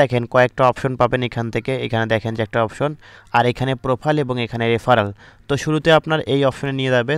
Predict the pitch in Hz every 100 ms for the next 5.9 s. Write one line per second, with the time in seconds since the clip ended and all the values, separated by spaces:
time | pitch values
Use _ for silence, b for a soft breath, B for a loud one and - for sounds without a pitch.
0 | - 131 123 127 131 127 127 131 - 123
1 | 120 127 - 123 - 120 139 135 151 143
2 | 127 117 113 117 135 131 127 127 120 135
3 | 139 127 123 123 123 117 120 117 113 123
4 | 143 151 139 117 117 113 117 113 - 113
5 | - 127 165 B B B B 113 120